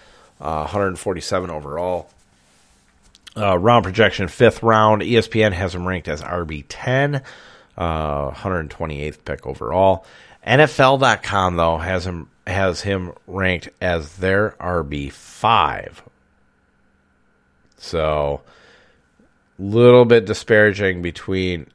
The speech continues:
you know, N F L dot com and the P F F and E S P N guys. Uh, the kid has some nifty feet and really looks faster than his forty time. He really does.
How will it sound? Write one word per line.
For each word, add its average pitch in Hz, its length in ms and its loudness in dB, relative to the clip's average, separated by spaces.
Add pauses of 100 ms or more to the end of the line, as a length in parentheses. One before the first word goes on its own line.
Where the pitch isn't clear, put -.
(160)
you 87 140 -12
know, 82 120 -6
N 95 160 -4
F 92 140 -4
L 82 120 0
dot 80 180 -2
com 90 320 -4
and 80 200 -10
the 78 60 -8
P 90 220 -4
F 80 180 -2
F 78 180 -8
and 65 120 -12
E 71 80 -10
S 67 120 -10
P - 160 -14
N 80 180 -8
guys. 82 340 -6 (520)
Uh, 82 440 4
the 78 120 -8
kid 127 220 4
has 120 200 4
some 110 160 0
nifty 110 260 0
feet 127 320 -2
and 104 180 -4
really 120 220 6
looks 107 240 2
faster 92 420 0
than 85 180 -2
his 78 120 -6
forty 78 280 -6
time. 60 260 -10
He 67 100 -8
really 71 260 -4
does. 67 280 -6